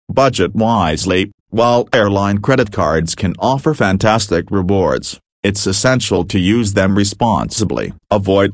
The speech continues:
overspending just to earn more points, as carrying a balance and paying interest will negate the benefits of any rewards earned. Pay bills on time.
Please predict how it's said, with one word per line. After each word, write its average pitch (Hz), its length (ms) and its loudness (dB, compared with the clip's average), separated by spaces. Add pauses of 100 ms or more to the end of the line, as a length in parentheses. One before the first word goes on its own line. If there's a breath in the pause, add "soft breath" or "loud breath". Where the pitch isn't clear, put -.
overspending 139 720 0
just 107 320 0
to 131 140 0
earn 120 180 2
more 101 300 2
points, 65 580 -4 (240)
as 101 280 2
carrying 151 440 0
a 104 60 2
balance 101 640 0
and 110 180 0
paying 87 300 -2
interest 92 480 -4
will 98 140 2
negate 104 520 2
the 98 80 2
benefits 120 580 0
of 101 160 0
any 160 240 0
rewards 104 800 0
earned. 73 400 0 (120)
Pay 110 160 2
bills 107 360 0
on 139 240 2
time. 76 420 -2